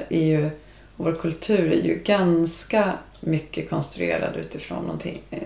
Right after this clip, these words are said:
ja, men konsumtion till exempel. Det här att, att tillfredsställa olika, eh, begär, till exempel då med ting eller upplevelser, som en del då av ett, eh,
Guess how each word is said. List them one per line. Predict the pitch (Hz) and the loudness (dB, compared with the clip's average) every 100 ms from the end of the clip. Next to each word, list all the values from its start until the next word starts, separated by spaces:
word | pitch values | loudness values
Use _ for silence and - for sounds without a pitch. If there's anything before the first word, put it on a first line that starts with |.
| - | -4
ja, | - | 2
men | 180 170 | 4 4
konsumtion | - 208 190 175 165 - 147 143 | 2 0 0 0 -2 0 0 0
till | - - | -2 -6
exempel. | - - - 71 69 - - - - - - - - - | -6 -6 -6 -4 -4 -6 -14 -20 -20 -20 -20 -20 -20 -6
Det | - | -2
här | 151 139 139 - - | 2 2 0 -2 -2
att, | 147 143 - | -2 -2 -6
att | 151 - | -8 -8
tillfredsställa | - 175 143 - 139 - 151 143 139 - | 0 0 0 -4 -4 -2 2 2 2 2
olika, | 139 135 135 - - 151 - - - - - - - - - - - | 0 -2 -4 -4 -2 -4 -6 -16 -20 -20 -20 -20 -20 -20 -20 -20 -10
eh, | - - - - - 160 - - | -6 -6 -6 -10 -10 -10 -10 -4
begär, | 160 147 147 127 - 117 - - - - - - - - - - - - - | 0 2 4 4 4 2 2 -2 -12 -20 -20 -20 -20 -20 -20 -20 -20 -20 -10
till | - | -4
exempel | 156 - 143 139 147 | -4 -2 -2 -2 -2
då | 151 | 0
med | 151 147 | -2 -4
ting | - 165 156 165 170 165 175 | -4 -2 -2 -2 -2 -4 -4
eller | 180 151 147 139 | -4 -2 -2 -4
upplevelser, | 147 - 165 160 160 - - - - - - - - - - | -6 -4 -2 -2 -4 -6 -6 -6 -8 -14 -20 -20 -20 -16 -2
som | 165 | 2
en | 156 147 | 4 4
del | 143 139 | 2 2
då | 151 | 2
av | - - - - | 0 -2 -4 -6
ett, | - - - | -12 -12 -12
eh, | - | -10